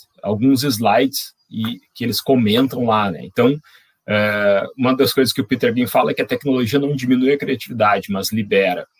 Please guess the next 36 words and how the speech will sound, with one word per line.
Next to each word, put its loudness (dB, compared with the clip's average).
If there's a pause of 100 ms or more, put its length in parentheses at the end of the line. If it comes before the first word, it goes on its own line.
Então, 0 (400)
ele -2
desenha 2
ali, 0
né, -2 (400)
é, 0 (140)
todo 2
o 2
processo 2
de -6
criação 0
e -2
distribuição -2
através 0
da 2
mídia 2 (440)
e 2 (380)
mostra 0
que -6
isso 0
é 2
cíclico, -2 (420)
que 2
através 0
da 2
análise 0
de -8
dados 2
se -4
mede -2
eficácia 0
e -6
se -8
volta 0
a -6
criar, -4